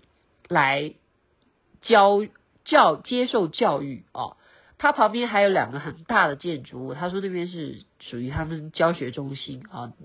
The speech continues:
那是不开放参观的，所以我也没去。哎，你不要讲说我，我，我要不要去，说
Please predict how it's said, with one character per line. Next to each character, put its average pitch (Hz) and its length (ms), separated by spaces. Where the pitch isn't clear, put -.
那 151 140
是 143 240
不 160 260
开 156 220
放 147 260
参 135 260
观 127 220
的， - 100
所 160 120
以 151 40
我 139 80
也 131 60
没 113 200
去。 - 300
哎， 135 220
你 151 100
不 156 100
要 226 140
讲 131 240
说 185 100
我， 147 80
我， 123 380
我 151 200
要 214 120
不 208 80
要 170 100
去， - 460
说 175 200